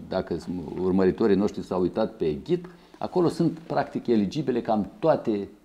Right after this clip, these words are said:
uh, posibile cheltuieli în materie de digitalizare, inclusiv de la consultanța asta de specialitate, uh, softuri,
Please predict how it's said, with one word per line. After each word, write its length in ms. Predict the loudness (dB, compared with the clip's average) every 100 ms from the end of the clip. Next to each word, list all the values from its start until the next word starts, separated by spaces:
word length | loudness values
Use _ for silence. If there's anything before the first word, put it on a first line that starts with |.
| -6
uh, 80 | -6 -2
posibile 500 | 0 0 0 2 2
cheltuieli 460 | 0 -4 -2 -2 -2
în 60 |
materie 340 | -2 -2 0 0
de 140 | -2
digitalizare, 800 | -4 -4 -4 -2 -2 -2 -4 -6 -14 -20 _
inclusiv 720 | 6 6 6 0 0 0 2
de 100 | 0
la 140 | 0 -2
consultanța 720 | -2 -4 -4 0 2 2 2
asta 440 | 0 2 0 0 -4
de 80 | -6
specialitate, 1000 | -4 -6 -6 -8 -2 0 0 0 -4 -4 -14 _
uh, 100 | -12 -12 -16 0
softuri, 720 | 2 2 -2 -2 -2 -2